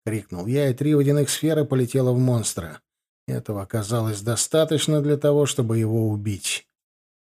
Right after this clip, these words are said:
Коричневые бинты взметнулись в воздух, в стороны ударили мощные выбросы песка. «Убито! Готовьтесь к атаке, отродий!» — крикнул я.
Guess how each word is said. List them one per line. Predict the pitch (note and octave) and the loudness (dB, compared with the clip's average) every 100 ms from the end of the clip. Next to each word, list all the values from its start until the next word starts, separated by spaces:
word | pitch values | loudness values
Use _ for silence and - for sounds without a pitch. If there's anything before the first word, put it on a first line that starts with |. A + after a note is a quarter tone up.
| _ _ | _ _
Коричневые | - G2 F2+ - E2 D2+ D#2 | -8 -6 -4 -6 -6 -10 -14
бинты | D#2 D#2+ A#2 C#3 | -14 -8 -2 0
взметнулись | B2 C#3 C3+ C#3 C#3 C3 A#2+ | 2 2 2 2 2 2 0
в | B2 | 0
воздух, | B2+ C3 A2+ A#2 - | 2 2 0 -2 -4
в | |
стороны | - D3+ D3+ C#3+ | 0 2 2 2
ударили | C3+ C#3 C#3+ C#3 C3+ | 2 2 2 4 4
мощные | C3 C3 - C3+ B2 | 4 2 2 2 2
выбросы | B2 A2 G#2+ A2 | 2 0 -2 -4
песка. | G2 A2 - G2+ E2+ - _ _ _ _ | -4 -4 -2 -6 -6 -14 _ _ _ _
«Убито! | F#2 A2+ D#3+ F#3 D#3+ G2+ E2+ | -8 -2 0 2 2 0 -4
Готовьтесь | F2+ A#2+ A2+ C#3 B2+ C#3+ | -6 -6 0 -2 0 0
к | - | 2
атаке, | D3 E3 D#3 D#3+ | 2 2 2 2
отродий!» — | D3+ D#3+ E3+ D3 B2+ F#2 - | 2 4 4 4 2 0 0
крикнул | C3+ A#2+ C3 C3 | 0 2 2 2
я. | C#3 B2+ F2+ | 2 2 -2